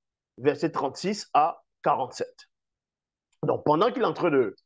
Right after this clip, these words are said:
pendant qu'il a conversé avec son père, il a fait manger son père, ainsi de suite, il a reçu la bénédiction selon, euh, euh, selon Isaac,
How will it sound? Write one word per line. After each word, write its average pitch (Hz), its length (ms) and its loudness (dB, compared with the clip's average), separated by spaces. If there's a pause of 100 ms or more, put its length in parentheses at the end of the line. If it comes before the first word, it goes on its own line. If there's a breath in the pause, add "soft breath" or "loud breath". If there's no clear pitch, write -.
(480)
pendant 160 260 2
qu'il 208 140 0
a 175 80 2
conversé 160 600 0
avec 135 220 -2
son 123 160 -6
père, 143 140 2
il 151 100 4
a 131 80 2
fait 131 160 -2
manger 120 280 -4
son 113 160 -8
père, 135 180 0
ainsi 120 180 -8
de 123 80 -2
suite, 277 260 -6 (540)
il 156 140 4
a 151 120 -2
reçu 156 300 -2
la 170 120 4
bénédiction 151 840 0 (400)
selon, 160 580 0
euh, 101 300 -8 (320)
euh, 92 920 -2 (260)
selon 180 340 4
Isaac, 165 460 -2